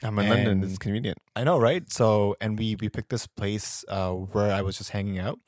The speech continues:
Speaker 1: Yeah.
Speaker 2: to have s-, a, a burger and just talk. So I got to the destination before him, and I was just waiting.
Speaker 1: The destination
Speaker 2: And
Speaker 1: of life.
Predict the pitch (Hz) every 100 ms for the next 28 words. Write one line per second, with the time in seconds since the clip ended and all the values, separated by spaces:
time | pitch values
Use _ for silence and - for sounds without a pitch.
0 | _ - 196 92 - - 101 98 - -
1 | 98 101 107 98 98 92 98 - 92 85
2 | - - _ - - - - 107 101 101
3 | 101 - 113 117 135 - 123 110 104 107
4 | 98 98 113 98 - 98 127 147 113 107
5 | - 113 101 87 87 - _ - - -
6 | 104 98 95 92 95 92 90 95 104